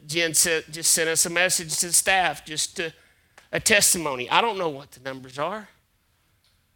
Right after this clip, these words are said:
People say, "How many are you running?" I don't know. Who cares? Well, what kind of question is that? Ask me,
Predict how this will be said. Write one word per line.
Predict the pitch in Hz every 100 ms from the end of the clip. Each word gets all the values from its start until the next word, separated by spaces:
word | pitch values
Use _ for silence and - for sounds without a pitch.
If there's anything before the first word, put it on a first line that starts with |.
| _ _ _ _ _ -
People | 208 175
say, | 180
"How | 180
many | 196 202
are |
you | 208
running?" | 214 208 123 -
I | 196
don't | 226 196
know. | 190 233 202 _ _ _ _ _ _ _ _ _ _ _ _ _ _ _ _ _ _ _ _ _ _
Who | 233
cares? | - 233 277 349 -
Well, | 208
what | 269 269
kind | 262
of | 262
question | 202 226 - 180
is | 139
that? | 131 120 - - _ _ _ _ _ _ _ _ _ _ _ 339 _ _ 330 440 539 _ _ 587 349 _ 285 359 - _ - _ _ _ _ 784 277 294 _ _ _ _ _ _ _ _ -
Ask | 220 247
me, | 269 262 240